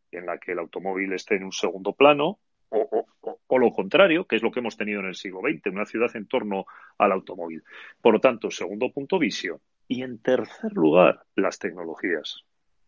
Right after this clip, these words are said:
que bienvenidas sean, pero en plural, no solo la digital, sino las tecnologías. Tecnologías de movilidad sostenible, de transición energética,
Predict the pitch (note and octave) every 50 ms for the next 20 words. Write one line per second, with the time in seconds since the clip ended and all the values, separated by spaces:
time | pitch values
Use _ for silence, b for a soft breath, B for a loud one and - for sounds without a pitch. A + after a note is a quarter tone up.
0 | _ - G#2+ G2 F2 D#2+ F#2+ G2 F2+ F#2 G2 G#2 C3 C3+ C3+ B2 - - B2+ A2+
1 | G2+ F2 D#2+ - _ _ - G2+ F#2+ G2 F#2 F#2 F2+ - b b b b b b
2 | b b b b - - - B2 G#2+ G#2 G2 - - A2 G#2+ G#2 A#2+ D3+ F3+ F#3+
3 | G#3 A#3+ - - - A#2+ C#3 - - D3 C3+ B2 A2+ G#2 F#2+ F#2+ F2+ - - F2
4 | - A#2 G#2 E2 E2+ - - G2+ F2+ E2+ F#2+ - _ - A2 B2+ D#3 D#3 - -
5 | - - F#2+ - F#2+ E2+ E2+ E2+ - - - E2 D#2 - - - - _ - -
6 | G2+ G2 G#2+ G#2 G2+ - - C#3+ D3+ D#3+ E3+ C#3+ B2 A2+ G#2 G2 F#2 F#2 F2+ F2+
7 | F#2 G2+ A2 A2+ - B2+ A2 - - F#2 E2 E2+ F2 E2+ E2 D#2+ D#2+ E2 - _
8 | _ _ - G2+ A2 G#2+ G2+ - G2 F#2+ F#2 F2+ - G2+ F#2 - - A#2+ A#2+ C3
9 | C#3 A#2+ G#2+ - - - - - - - - - - _ - E2+